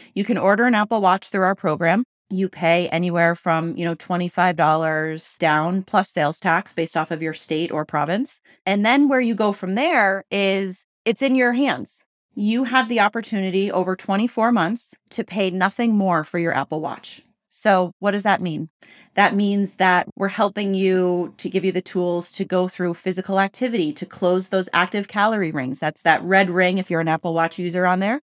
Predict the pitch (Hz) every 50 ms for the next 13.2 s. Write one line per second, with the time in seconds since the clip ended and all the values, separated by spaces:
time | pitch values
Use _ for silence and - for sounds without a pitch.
0 | _ _ _ - - 254 233 269 247 277 277 262 240 196 185 214 277 302 - -
1 | _ _ - - 208 190 196 202 - 226 220 269 330 330 285 226 214 202 202 -
2 | 202 185 180 - - 165 180 - - 117 - 101 - - _ _ _ _ - -
3 | - _ - - 185 185 - 190 185 185 175 - - - 196 196 190 196 - -
4 | 180 185 180 185 185 - - 196 190 - - 208 190 185 175 170 175 170 170 -
5 | 175 175 175 175 170 - 175 175 170 - 190 185 185 180 208 233 - 330 254 -
6 | 196 196 180 180 - 175 156 151 180 196 208 185 170 170 175 220 240 226 - 247
7 | 226 226 - 233 202 233 220 214 214 - - 254 226 214 226 220 196 214 - 202
8 | 226 247 226 208 254 339 - - - _ _ _ _ - - _ _ - - 190
9 | 196 - 208 180 190 185 - 190 185 175 175 - - - - - 202 196 196 190
10 | 185 - - 254 254 262 254 262 254 247 214 180 175 - - 185 175 202 214 220
11 | 226 220 208 190 180 165 - - - 202 190 202 202 196 185 165 160 160 - -
12 | - 233 233 285 311 - 165 151 147 160 170 _ - - - 208 226 277 294 233
13 | 151 113 117 165